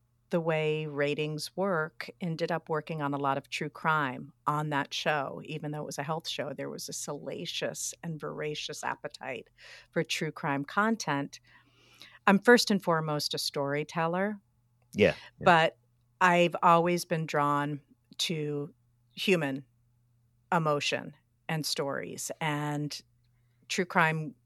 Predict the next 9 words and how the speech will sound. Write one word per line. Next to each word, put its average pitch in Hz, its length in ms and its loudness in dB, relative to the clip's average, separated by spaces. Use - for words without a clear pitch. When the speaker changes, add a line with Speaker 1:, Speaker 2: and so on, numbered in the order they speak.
Speaker 1:
and 196 480 4
medical 160 400 2
stories 143 480 -2
give 143 240 -2
you 131 400 -2
tremendous 160 640 0
potential - 640 -4
for - 160 -2
both - 560 -2